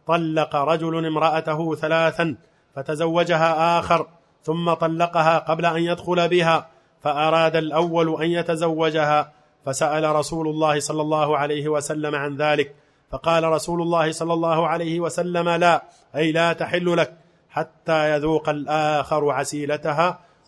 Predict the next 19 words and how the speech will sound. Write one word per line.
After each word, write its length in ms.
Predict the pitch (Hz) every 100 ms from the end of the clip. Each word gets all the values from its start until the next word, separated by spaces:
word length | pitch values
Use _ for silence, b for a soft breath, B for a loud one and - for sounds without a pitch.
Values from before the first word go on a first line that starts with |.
| -
وتذو-، 600 | 160 165 151 170 - 170
عسيلتها 800 | 151 156 151 160 170 156 170 170
وتذوق 640 | 147 160 160 151 160 160
عسيلته، 880 | 156 147 143 147 147 156 156 165 170 B B B 139
أي 180 | 160 147
حلاوة 460 | 151 151 156 151 151
الجماع 540 | 143 147 147 151 139
التي 500 | 156 151 147 147 143
تحصل 680 | 151 147 - 156 151 147 147 B B
بتغييب 540 | 160 160 147 151 151 147
الحشفة." 680 | 147 127 160 156 131 135 - b b b -
وفي 300 | 127 156 151
لفظ: 200 | 165 139 - b b -
"حتى 460 | 156 - 160 165
يذوق 360 | 151 156 160 160
الآخر 720 | 156 143 160 165 151 160 160
من 140 | 160
عسيلتها 920 | 147 151 156 156 147 156 160 156 185 b b b b _
من، 280 | 139 165